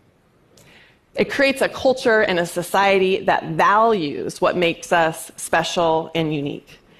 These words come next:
It values what makes us human, our flaws and our imperfections.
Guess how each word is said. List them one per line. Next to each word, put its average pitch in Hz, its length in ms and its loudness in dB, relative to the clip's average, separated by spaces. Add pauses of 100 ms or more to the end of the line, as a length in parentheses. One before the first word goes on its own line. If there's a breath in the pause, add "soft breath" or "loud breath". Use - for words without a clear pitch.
(280 soft breath)
It 196 140 0
values 202 500 4
what 190 140 -2
makes 175 260 -4
us 156 160 -2
human, 202 720 -4 (480 soft breath)
our 175 140 2
flaws 180 840 2 (140)
and 202 180 2
our 170 100 2
imperfections. - 1080 -6